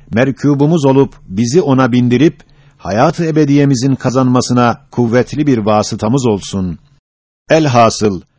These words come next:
madem insan, mahiyetinin camiyeti itibariyle sıtmadan müteellim olduğu gibi,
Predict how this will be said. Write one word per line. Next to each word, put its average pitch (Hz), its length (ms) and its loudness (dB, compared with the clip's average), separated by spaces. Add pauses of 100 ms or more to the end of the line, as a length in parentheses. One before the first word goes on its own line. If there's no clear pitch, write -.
(220)
madem 156 480 2
insan, 131 640 0 (160)
mahiyetinin 139 720 0
camiyeti 135 640 2
itibariyle 123 880 0 (260)
sıtmadan 139 600 0
müteellim 139 600 0
olduğu 117 360 2
gibi, 98 380 -4